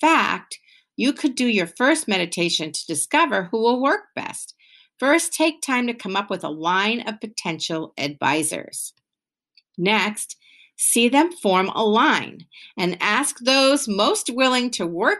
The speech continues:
with you to take one step forward. So the people in your mind who are willing to help you will actually separate themselves from all the others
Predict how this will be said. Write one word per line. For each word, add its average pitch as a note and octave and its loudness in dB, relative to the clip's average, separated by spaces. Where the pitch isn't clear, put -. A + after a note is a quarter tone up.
with G#3+ -2
you D#3+ 0
to A#3 -2
take F3 -2
one F#3 0
step - -2
forward. F#3 2
So B3 4
the A#3+ -2
people D#4+ 4
in A3+ -2
your D#4 0
mind G#3+ 2
who A3 -4
are G#3 0
willing A#3+ -4
to C#4+ -2
help E4 -2
you G3 -2
will G3+ -2
actually A#3+ 0
separate B3 0
themselves F3 -2
from E3 -10
all F3+ -2
the F3+ 0
others C3 -2